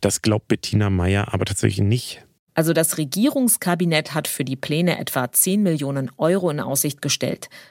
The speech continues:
Speaker 2: Damit kann man jetzt noch nicht viele neue Städte bauen. Ich sehe das auch erstmal als symbolischen Akt, als eine Art Ansage,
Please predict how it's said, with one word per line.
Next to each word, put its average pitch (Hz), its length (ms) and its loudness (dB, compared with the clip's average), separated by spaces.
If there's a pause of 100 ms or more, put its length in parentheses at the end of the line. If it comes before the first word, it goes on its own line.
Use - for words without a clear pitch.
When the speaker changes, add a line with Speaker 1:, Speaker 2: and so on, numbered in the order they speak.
(200)
Speaker 2:
Damit 139 280 -2
kann 151 140 0
man 160 180 2
jetzt 135 300 0
noch 131 180 -6
nicht 151 220 0
viele 156 340 2
neue 131 260 0
Städte - 380 0
bauen. - 360 -8 (360)
Ich - 140 -2
sehe 156 200 2
das 143 200 0
auch - 160 -6
erstmal 147 500 0
als - 300 0
symbolischen 156 760 0
Akt, - 400 -4
als - 180 -2
eine 117 280 -2
Art - 240 -8
Ansage, 151 580 2